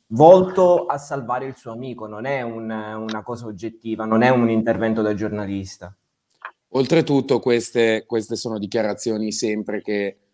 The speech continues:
Speaker 2: eh, quando qualcuno può farle, le fa su Moise Kean. Eh, sarebbe anche lecito chiedersi il perché succeda sempre questo. Allora, do, ehm,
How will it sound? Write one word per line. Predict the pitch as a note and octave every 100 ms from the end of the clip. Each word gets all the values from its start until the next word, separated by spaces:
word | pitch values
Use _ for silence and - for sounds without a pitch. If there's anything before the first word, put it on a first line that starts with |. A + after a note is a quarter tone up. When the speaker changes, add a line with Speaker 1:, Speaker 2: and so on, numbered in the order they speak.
| _ _ -
Speaker 2:
eh, | - _ - - -
quando | - B2 B2
qualcuno | B2 A#2 A2 B2+ A#2
può | A2+ A2+
farle, | A2 G#2 G2+ G2 G2+ G2 - _ _ _
le | C#3 A#2+
fa | A2+ F#2+ F2 - -
su | - - G2+ F#2 F2+
Moise | F2+ G2 G2 G#2+
Kean. | - F2+ F2+ F#2 F#2 _
Eh, | G2 F2+ F2+
sarebbe | E2 F#2+ F#2+ G2+
anche | G2+ G#2+
lecito | G2+ G2+ G#2 F#2+
chiedersi | - G2 F#2+ - G2+
il | F#2
perché | G#2 F2 F#2+
succeda | E2+ G#2 - F#2
sempre | F#2 G2 F2 E2
questo. | D2+ D2+ - - - -
Allora, | - G#3 E3+ B2 -
do, | D#3+ D3+ G3+ G#3 G3 - - -
ehm, | C#3+ C#3+ C#3 C3+ C3 B2+ B2 A#2+